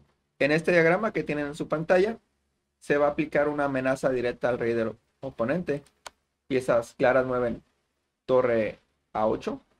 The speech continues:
y aplican jaque al rey. Si ustedes observan, lo que se está haciendo es amenazar una pieza de mayor valor, que es el rey, con el objetivo de capturar a la torre, que es una pieza de menor valor numérico.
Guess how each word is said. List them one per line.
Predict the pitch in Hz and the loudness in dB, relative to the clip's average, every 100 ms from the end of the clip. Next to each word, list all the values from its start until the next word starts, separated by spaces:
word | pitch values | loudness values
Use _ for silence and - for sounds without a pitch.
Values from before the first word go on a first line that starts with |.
| - | -8
y | 190 | -4
aplican | 208 165 165 156 156 - _ - | -2 -2 -2 -2 -2 -10 _ -4
jaque | 123 - - 123 - - | -2 -4 -6 -6 -8 -14
al | 110 98 | -12 -12
rey. | - 95 - _ _ _ _ _ _ _ _ _ | -14 -18 -18 _ _ _ _ _ _ _ _ _
Si | - 160 | -8 -4
ustedes | 151 - 175 175 | -2 4 6 6
observan, | 170 170 - 202 226 196 | 4 2 2 4 4 2
lo | 175 | 0
que | 156 | 0
se | 139 | -4
está | - 190 | 2 0
haciendo | - 214 185 165 170 - | 2 0 2 0 0 -4
es | - 143 | -4 0
amenazar | 156 143 131 135 131 | 0 0 -2 0 0
una | 147 165 | 2 0
pieza | 175 170 127 | 0 0 0
de | 123 | -2
mayor | 120 127 135 | -2 -2 4
valor, | 160 170 170 | 6 4 2
que | 123 | -4
es | 123 | 0
el | 147 | 0
rey, | 185 190 - _ _ _ _ _ - | 4 2 0 _ _ _ _ _ -2
con | 196 208 | -2 0
el | 196 | 2
objetivo | 190 190 175 - 180 180 | 2 2 -4 0 0 2
de | 170 170 | 0 0
capturar | 156 - 139 143 190 - _ _ - | -4 -4 0 4 2 0 _ _ 0
a | 135 | 2
la | 127 117 | 2 0
torre, | - 151 165 180 180 _ _ | 2 2 2 0 -6 _ _
que | - 127 | -4 -2
es | 131 | -2
una | 139 131 | -2 -4
pieza | 143 147 156 | -4 -4 -2
de | 135 | -4
menor | 117 113 113 | -4 -6 -4
valor | 117 113 110 | -4 -6 -6
numérico. | 127 170 160 - | 2 2 2 -6